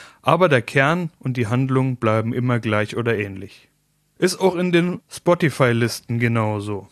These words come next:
Also nicht in der eigenen, sondern in den Genre-Highlights des Jahres. Vielleicht kennt man nicht alle Künstler, aber eigentlich ist alles wie immer. Kurz gesagt, bleibt bei eurer Strategie, lasst euch nicht verrückt machen,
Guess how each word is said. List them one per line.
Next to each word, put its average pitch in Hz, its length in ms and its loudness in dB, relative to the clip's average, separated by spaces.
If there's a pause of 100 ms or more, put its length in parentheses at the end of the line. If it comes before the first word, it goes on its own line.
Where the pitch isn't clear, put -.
(240)
Also 127 240 2
nicht 135 220 2
in 123 80 2
der 123 100 4
eigenen, 120 440 2 (100)
sondern 123 400 0 (140)
in 135 140 -2
den 120 380 0 (120)
Genre-Highlights 135 1040 2
des 139 240 -4
Jahres. 104 520 -2 (300)
Vielleicht 180 400 2
kennt 180 260 0
man 175 140 0
nicht 147 220 0
alle 139 160 2
Künstler, 175 580 0 (180)
aber 120 300 2
eigentlich 147 400 2
ist 127 200 -4
alles 135 420 0
wie 127 80 2
immer. 117 300 -4 (720)
Kurz 185 260 0
gesagt, 175 460 0 (460)
bleibt 113 280 0
bei 110 100 2
eurer 110 260 0
Strategie, 131 720 -2
lasst 135 240 0
euch 143 160 2
nicht 135 160 -2
verrückt 135 360 -2
machen, 147 360 0